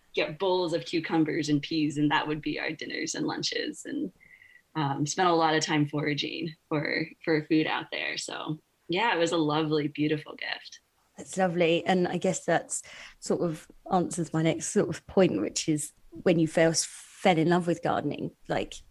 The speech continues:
Speaker 2: that happened. And then when did it turn from being just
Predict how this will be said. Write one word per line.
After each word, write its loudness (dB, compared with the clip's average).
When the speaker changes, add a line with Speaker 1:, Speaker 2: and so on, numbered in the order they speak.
Speaker 2:
that -4
happened. 4
And 6
then 8
when 8
did 2
it 0
turn 2
from 0
being 2
just -2